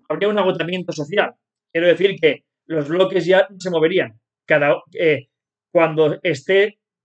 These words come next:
perfectamente de manera lúcida explicada cada ideología, pues cada ciudadano se someterá a ella o se ads-, adscribirá a ella y nunca más cambiará. Creo que esto tampoco es posi-, creo que esto tampoco es verdad.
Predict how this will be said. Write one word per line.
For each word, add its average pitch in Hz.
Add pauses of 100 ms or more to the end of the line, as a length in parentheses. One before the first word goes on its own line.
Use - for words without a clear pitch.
(100)
perfectamente 170
de 165
manera 165
lúcida 160
explicada 151 (160)
cada 156
ideología, 165 (240)
pues -
cada 165
ciudadano 175 (160)
se 175
someterá 147
a 165
ella 208 (140)
o 151
se 156
ads-, - (200)
adscribirá 151
a 139
ella 185 (180)
y 160
nunca 165
más 151
cambiará. 143 (560)
Creo 202
que 220
esto 214
tampoco 175
es 160
posi-, -
creo 170
que 180
esto 175
tampoco 160
es 135
verdad. 123